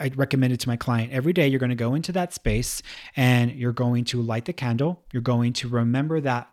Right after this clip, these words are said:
experience with your loved one. You're gonna talk to your loved one, because just because they're not here in physical doesn't mean that they don't wanna help you or they're not available to you. You're gonna talk to your loved one, and then you're gonna re-, reaffirm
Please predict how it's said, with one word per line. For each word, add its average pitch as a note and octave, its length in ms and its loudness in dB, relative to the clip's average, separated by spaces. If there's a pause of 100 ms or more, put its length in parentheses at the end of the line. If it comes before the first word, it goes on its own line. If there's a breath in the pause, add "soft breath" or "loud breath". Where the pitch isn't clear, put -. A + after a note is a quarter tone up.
experience D3 560 0
with - 160 -6
your B2 80 -2
loved C#3 280 0
one. A#2 340 -2
You're B2+ 140 -2
gonna C#3 180 0
talk - 480 0
to - 140 -2
your A#2+ 120 2
loved A2+ 300 -2
one, B2 260 -2 (240 loud breath)
because D3+ 340 2 (100)
just - 200 -2
because D3+ 240 0
they're C3+ 100 2
not B2+ 160 0
here B2+ 180 0
in A#2 100 -2
physical D3+ 340 -2
doesn't A#2+ 280 -2
mean B2 120 -2
that A2+ 120 -4
they A#2 100 -2
don't A#2 140 -4
wanna A2+ 140 -6
help D3 300 -2
you B2 80 0
or A#2 100 2
they're A#2 120 -2
not A#2 160 -2
available A#2+ 400 0
to - 140 -10
you. - 280 -12 (300 loud breath)
You're D3 80 -2
gonna E3 160 4
talk G3+ 300 0
to - 120 -2
your F3+ 120 4
loved B2 240 0
one, C3+ 220 4
and C3 140 -2
then C3 80 4
you're B2+ 80 4
gonna C3 340 0
re-, C#3+ 140 -14 (140)
reaffirm C3+ 800 4